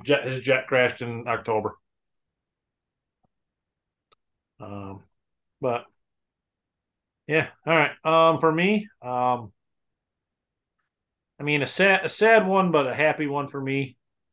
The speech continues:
Like, it was, I was glad he got his farewell tour,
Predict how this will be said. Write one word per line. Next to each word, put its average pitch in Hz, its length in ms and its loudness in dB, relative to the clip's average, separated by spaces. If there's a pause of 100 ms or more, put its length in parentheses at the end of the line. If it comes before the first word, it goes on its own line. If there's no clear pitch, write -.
(240)
Like, 117 320 -10
it 123 180 -8
was, 123 460 -4 (4000)
I 151 120 4
was 147 120 6
glad 160 280 6
he 170 100 2
got 143 200 4
his 123 120 -4
farewell 131 480 2
tour, 127 320 -4